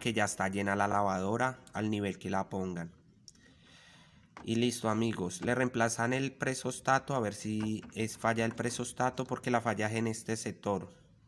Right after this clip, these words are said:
Y si no, ya es problema en la tarjeta. La tarjeta digital, que de pronto algún componente que está, está asociado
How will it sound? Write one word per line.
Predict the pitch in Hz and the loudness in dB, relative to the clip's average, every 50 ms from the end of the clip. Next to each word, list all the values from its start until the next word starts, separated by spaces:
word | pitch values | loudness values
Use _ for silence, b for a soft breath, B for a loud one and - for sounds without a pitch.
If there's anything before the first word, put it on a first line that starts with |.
| - - B B B B B B B B B B B B B | -20 -20 B B B B B B B B B B B B B
Y | - 147 175 | 2 4 4
si | 170 - 175 170 | 6 6 6 6
no, | 170 180 | 6 6
ya | 165 135 120 | 6 4 4
es | - | 4
problema | - - 123 123 120 117 117 117 | 2 2 2 4 4 4 4 4
en | 117 | 4
la | 117 117 | 4 4
tarjeta. | - 123 113 - - 123 113 - - 95 95 B B B B B B B B B B B B B B _ _ _ | 2 2 0 0 0 -2 -2 -2 -4 -6 -8 B B B B B B B B B B B B B B _ _ _
La | - 110 - | -6 -6 -4
tarjeta | - 110 107 110 107 - - 101 | -4 -4 -4 -4 -4 -2 -2 0
digital, | 101 110 117 117 113 - - 110 113 127 127 - | 0 0 -2 -4 -6 -4 0 0 2 2 0 0
que | - 131 | -2 -4
de | 120 | -4
pronto | 117 - 104 95 98 - 104 | -4 -4 -6 -6 -4 -4 -4
algún | 107 110 107 | -4 -4 -6
componente | 104 - 120 113 113 - 127 113 107 104 101 - - - | -6 -4 -4 -4 -2 0 0 0 0 -2 -4 -6 -6 -6
que | - 107 | -6 -6
está, | 101 - - - 107 107 98 - - - - - - - | -6 -6 -8 -6 -6 -6 -6 -8 -10 -12 -12 -12 -8 -6
está | 120 117 - - 104 | -6 -4 -4 -4 -6
asociado | 101 - 107 107 104 - - 131 123 113 107 95 90 | -4 -4 -4 -4 -4 -2 0 2 2 4 2 2 -2